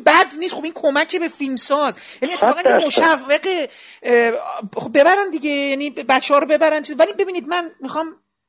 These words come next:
Speaker 1: حالا من شاهزادهٔ رومو گفتم، سوال شاید کلیدی تر اینه آیه کرامتی، دولت و مافیا و خصوصی اینا رو بذاریم کنار،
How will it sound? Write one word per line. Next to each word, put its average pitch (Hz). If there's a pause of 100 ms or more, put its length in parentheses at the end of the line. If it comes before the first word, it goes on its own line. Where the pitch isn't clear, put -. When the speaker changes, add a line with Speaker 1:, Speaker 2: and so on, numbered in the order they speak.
Speaker 1:
حالا 226
من 320
شاهزادهٔ 233
رومو 226
گفتم، 247
سوال 269 (520)
شاید 277
کلیدی 208
تر 240
اینه 247
آیه 185
کرامتی، 151 (180)
دولت 247
و 202
مافیا 202
و 190
خصوصی 190
اینا 226
رو 208
بذاریم 214
کنار، 180